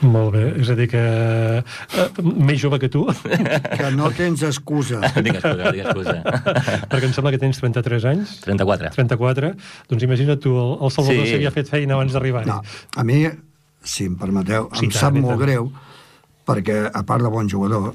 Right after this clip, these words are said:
Speaker 2: no ho dic per dir.
Speaker 3: Mm.
Speaker 2: Vull dir, t'ho he dit a tu, vull dir, eh, ets una persona, eh, molt sèria, una persona amb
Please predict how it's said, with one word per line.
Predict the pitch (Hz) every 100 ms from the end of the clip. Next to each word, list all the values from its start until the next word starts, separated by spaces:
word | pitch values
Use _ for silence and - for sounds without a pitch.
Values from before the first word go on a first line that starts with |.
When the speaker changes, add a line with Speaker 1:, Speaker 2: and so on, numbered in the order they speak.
| -
Speaker 2:
no | 104
ho | 95
dic | 92 82
per | 87
dir. | 95 76 64 -
Speaker 3:
Mm. |
Speaker 2:
Vull | 98 87 85
dir, | 87 85 82 80 80 73 -
t'ho | -
he |
dit | 80 76 -
a |
tu, | - 120 127 113
vull | 98
dir, | 98 98 - - - - - - -
eh, | 113 104 - -
ets | 101
una | 113 113
persona, | 104 107 - 113 110 110 107 104 101 107 - 101 -
eh, | - 95 - _ - 277
molt | 135 127
sèria, | 104 135 120 127 127 131 123
una | 120 110
persona | 101 104 113 110 113 110
amb | 107